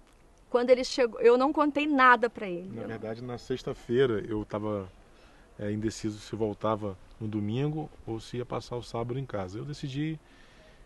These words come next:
Speaker 2: passar o sábado em casa. E quando eu embarquei, assim, que eu tava indo pro aeroporto ainda, eu, eu ouvi um, a mesma voz falando comigo pra eu orar que eu ia morrer naquele dia.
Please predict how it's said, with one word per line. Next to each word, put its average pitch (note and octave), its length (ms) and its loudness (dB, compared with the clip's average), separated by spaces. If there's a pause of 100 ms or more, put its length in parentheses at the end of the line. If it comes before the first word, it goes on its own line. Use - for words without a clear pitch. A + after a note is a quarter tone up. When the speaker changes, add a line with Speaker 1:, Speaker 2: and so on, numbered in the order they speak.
(220)
Speaker 2:
passar B2+ 280 -4
o C3 60 -2
sábado C3+ 320 0
em D3+ 80 0
casa. A2+ 340 4 (1300)
E A2 760 0 (580)
quando B2 220 -6
eu C3+ 240 -2
embarquei, B2 600 -4
assim, A2 280 -10
que - 120 -16
eu G#2+ 60 -12
tava A#2+ 160 0
indo A#2 120 -6 (560)
pro A2+ 100 -2
aeroporto A2+ 480 -2
ainda, C3 260 -2 (880)
eu, B2+ 340 0
eu A#2+ 180 0
ouvi A2+ 760 2
um, B2 300 -4 (140)
a G#2+ 100 -4
mesma C3 300 -2
voz F#2+ 600 -6 (920)
falando A2 280 -4
comigo A2 360 -2 (520)
pra A#2 100 0
eu A#2+ 120 4
orar A2+ 340 4
que - 120 -10
eu A#2 60 -2
ia A#2 140 0
morrer A#2+ 340 -4
naquele C3 260 -4
dia. G2 300 -6